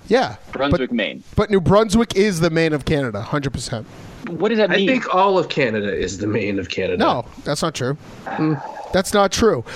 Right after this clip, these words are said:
Speaker 1: Like, like Montreal, Quebec is Louisiana, hundred percent, hundred percent. It's French-speaking a-holes.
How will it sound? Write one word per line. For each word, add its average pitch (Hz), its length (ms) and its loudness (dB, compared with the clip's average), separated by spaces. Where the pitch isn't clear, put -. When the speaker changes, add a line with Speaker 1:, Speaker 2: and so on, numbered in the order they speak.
Speaker 1:
Like, - 360 4
like 202 240 4
Montreal, 208 600 4
Quebec 180 480 2
is 175 180 0
Louisiana, 180 800 4
hundred 185 240 2
percent, 165 320 -4
hundred 202 180 2
percent. 208 320 -2
It's 190 160 0
French-speaking 233 1080 0
a-holes. 151 720 2